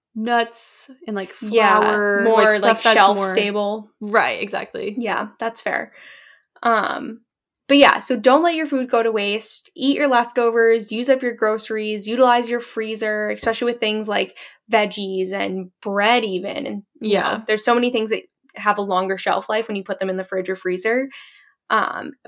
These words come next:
Speaker 2: buy the ugly produce. This is another thing that I've learned more and more about,
Speaker 1: <laughs>
Speaker 2: how, like, as consumers, we just do not buy, like, an apple that has a small little bruise. We're like, "Well, we're gonna take this perfect one."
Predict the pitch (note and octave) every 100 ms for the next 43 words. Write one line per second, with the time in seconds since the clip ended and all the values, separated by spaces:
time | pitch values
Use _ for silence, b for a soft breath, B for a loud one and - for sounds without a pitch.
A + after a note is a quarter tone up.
0 | G3+ G#3 A3 B3+ B3 C4 - A3 A#3 A3
1 | A3 G3+ F#3 G3+ - A3 C4 B3+ G3+ G3+
2 | G3 F#3 F#3 F#3 F#3 F#3 F#3+ F#3 F#3+ F#3+
3 | G3+ G#3 A3 B3 B3+ C4+ B3+ A3 G#3 G#3+
4 | F#3+ - b b b - A3 G#3 G#3 -
5 | A3+ - G3 G#3 A#3 B3 A3 G#3+ G3 -
6 | G3+ G3+ - G3 F3+ F3+ G3 F#3+ F3+ _
7 | _ _ _ - G#3+ G3 - F#3+ A3 G#3
8 | G3+ G3+ F#3+ - G#3+ F#3 F#3 G3 G3 F#3+
9 | F3 F#3+ G#3 G3+ G3 F#3 G3+ G#3 A3+ A3+
10 | A#3 - G3+ - G#3 - - - - G#3